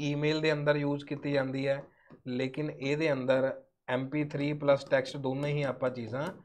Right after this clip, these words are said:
ਸੈਂਡ ਕਰ ਸਕਦੇ ਹਾਂ। ਪੀ ਓ ਪੀ ਪੋਸਟ ਆਫਿਸ ਪ੍ਰੋਟੋਕਾਲ ਹੁੰਦੀ ਹੈ, ਇਹ ਆਪਣੀ ਜੀ ਲੌਗਇਨ ਪਲੱਸ ਲੌਗਆਊਟ ਲਈ ਕੰਮ ਆਉਂਦੀ ਹੈ ਜਦੋਂ ਸਰਵਰ ਕੋਲ ਰਿਕੁਐਸਟ ਭੇਜੀ ਜਾਂਦੀ ਹੈ।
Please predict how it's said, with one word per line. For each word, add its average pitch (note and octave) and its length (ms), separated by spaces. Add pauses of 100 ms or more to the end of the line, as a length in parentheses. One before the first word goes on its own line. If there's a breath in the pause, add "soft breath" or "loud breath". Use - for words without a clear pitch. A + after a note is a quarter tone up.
(320 soft breath)
ਸੈਂਡ C#3+ 260
ਕਰ A#2+ 200
ਸਕਦੇ G2+ 400
ਹਾਂ। G2+ 80 (440)
ਪੀ C3+ 160
ਓ D3 160
ਪੀ D#3+ 200
ਪੋਸਟ C#3 380
ਆਫਿਸ D3 240
ਪ੍ਰੋਟੋਕਾਲ C#3+ 460
ਹੁੰਦੀ C#3+ 320
ਹੈ, C#3+ 140
ਇਹ C#3 360
ਆਪਣੀ C#3+ 340
ਜੀ C#3+ 340 (800)
ਲੌਗਇਨ C3 760 (640)
ਪਲੱਸ C3+ 300
ਲੌਗਆਊਟ C3 560
ਲਈ C3 220
ਕੰਮ A#2+ 300
ਆਉਂਦੀ A2+ 300
ਹੈ B2+ 60
ਜਦੋਂ B2 200
ਸਰਵਰ A#2 360
ਕੋਲ A#2+ 240
ਰਿਕੁਐਸਟ C3+ 380
ਭੇਜੀ B2 280
ਜਾਂਦੀ G2+ 280
ਹੈ। G2 60